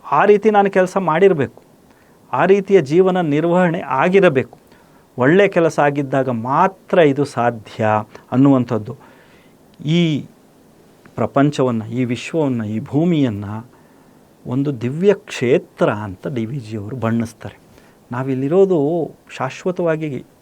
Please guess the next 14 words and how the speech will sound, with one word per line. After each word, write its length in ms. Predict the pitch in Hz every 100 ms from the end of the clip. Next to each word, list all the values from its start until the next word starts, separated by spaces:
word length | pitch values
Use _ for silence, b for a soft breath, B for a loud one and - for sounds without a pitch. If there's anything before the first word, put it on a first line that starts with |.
| _
ಇಲ್ಲೇ 340 | 120 135 175 139
ಇರಲಿಕ್ಕೆ 560 | 135 151 160 - 139
ಅಂತ 240 | 120 113 120
ಬ-, 100 | 110
ನಿರಂತರವಾಗಿ 680 | 107 117 151 165 165 151 120
ಯಾರೂ 340 | 113 135 185
ಇರಲಿಕ್ಕೆ 420 | 147 135 131 135
ಸಾಧ್ಯ 440 | - 113 110 - 107
ಇಲ್ಲ. 160 | 101 - _ b b b b b -
ಬಂದಿದ್ದೇವೆ, 640 | 123 151 160 139 131 170 - _ _ -
ಹೋಗ್ತೇವೆ 680 | 113 127 139 - 117 110 - - _
ಅನ್ನುವಂಥ 520 | 120 127 123 120 117 131
ಅಂಶ 400 | 117 120 127 165
ಗಮನದಲ್ಲಿಟ್ಕೋಬೇಕು. 1300 | 120 120 151 160 127 113 - 107 101 - 131 143